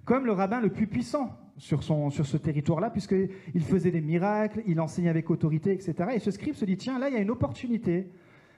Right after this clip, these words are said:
pour que, à ma formation, euh, spirituelle, pour que, à, à, à ma carrière, j'ai envie de dire, je puisse rajouter une ligne sur mon C V et dire, bah voilà, j'ai suivi Jésus pendant un certain temps, et ça va être, euh,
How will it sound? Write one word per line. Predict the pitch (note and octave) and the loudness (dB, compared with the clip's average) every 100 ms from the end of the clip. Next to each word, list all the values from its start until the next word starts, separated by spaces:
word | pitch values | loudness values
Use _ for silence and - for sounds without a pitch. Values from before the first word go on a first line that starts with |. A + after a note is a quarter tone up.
| _ | _
pour | G#3 | 2
que, | - | 4
à | F3 D3+ | 2 2
ma | F3 | -2
formation, | - C#4 A#3 A#3 - A3+ A#3+ - - - | 0 0 0 -4 -2 -2 -2 -6 -20 0
euh, | C#3+ C#3 | 2 2
spirituelle, | C#3+ G#3+ G3 G3 F#3 G#3 B3 | 2 2 2 2 2 2 0
pour | F#3 | -2
que, | F#3+ | 0
à, | D#3+ | 0
à, | E3+ D3 | 2 0
à | C#3+ D3 | 2 0
ma | D3+ D3 | 0 -2
carrière, | B3 A3+ F3+ G#3 | -2 0 2 2
j'ai | F3+ | 0
envie | D#3+ D#3+ | 0 2
de | |
dire, | D3 F3 G3+ - - - | 2 2 0 -4 -18 -4
je | C#3 F3 | 4 4
puisse | F3+ G#3+ - | 4 0 0
rajouter | - B3 A3 A#3+ | -4 0 2 2
une | G3 | 2
ligne | G#3 G#3 | 2 0
sur | G3+ | -2
mon | F3+ E3 | -2 -2
C | - | 0
V | F3+ G3+ | 2 2
et | |
dire, | D3+ D3+ | 2 0
bah | D3 | 2
voilà, | C#3 B2 A#2 - | 2 0 -4 -10
j'ai | B2 E3+ | -2 -2
suivi | - G3 F3+ | 0 2 4
Jésus | E3+ F#3 | 4 2
pendant | A#3 G3 F3 | 2 0 0
un | F3+ | 0
certain | C#3+ F3 G3+ G3 | -2 -2 -4 -2
temps, | F3+ F3 F3+ F#3+ - - - - | 0 0 0 -4 -10 -20 -8 -2
et | |
ça | D#3 E3+ | 0 2
va | D#3+ | 2
être, | E3 - - - A2+ | 0 -4 -12 -16 -2
euh, | C#3+ | 0